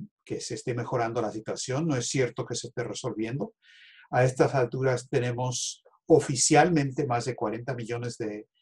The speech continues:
desempleados. En realidad, eso llega más cerca a cuarenta y cinco o quizás hasta cincuenta millones, cuando se cuenta toda la gente que se salió de la fuerza laboral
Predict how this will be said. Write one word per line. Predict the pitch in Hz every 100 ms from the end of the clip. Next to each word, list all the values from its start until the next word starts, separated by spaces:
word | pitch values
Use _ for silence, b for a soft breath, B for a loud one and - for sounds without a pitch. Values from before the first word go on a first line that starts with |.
| _
desempleados. | 127 127 139 131 117 117 107 131 -
En | 113
realidad, | 110 107 107 113 120 - _ _ _ -
eso | 110 - 123 104
llega | 107 120 117
más | 113 -
cerca | 123 117 123
a | 110
cuarenta | 117 107 104
y | 110
cinco | - 160 156 - 113
o |
quizás | - 120 135 123 -
hasta | 117 117
cincuenta | - 117 - 139 143 123
millones, | 107 110 104 160 - - b b b
cuando | b 127 120
se | 117 127
cuenta | - 131 127 127
toda | - 123
la | 120
gente | 117 120 135
que | -
se | 110 120
salió | - 123 123 127 156 214 - _ _ _ _ _ -
de | 107 117
la | 113
fuerza | 151 127 135 127
laboral | 107 110 135 123 135